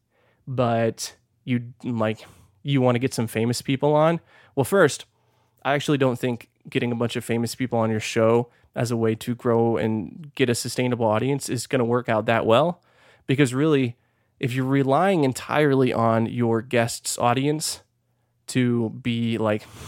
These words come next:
<laughs> you think it works that way, right? Like, they're gonna hear you interv-,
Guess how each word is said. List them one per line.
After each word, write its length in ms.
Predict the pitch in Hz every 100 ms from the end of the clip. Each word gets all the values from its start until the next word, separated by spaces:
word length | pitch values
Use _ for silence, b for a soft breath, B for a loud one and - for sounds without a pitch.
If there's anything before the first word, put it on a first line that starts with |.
| -
<laughs> 340 | - - - -
you 140 | 156
think 180 | 220 202
it 100 | 156
works 260 | 151 151
that 160 | 135 107
way, 120 | 110
right? 220 | 110 120
Like, 180 | 123 117
they're 120 | 131
gonna 160 | 131 131
hear 160 | 131 135
you 200 | 131 131
interv-, 380 | 131 127 117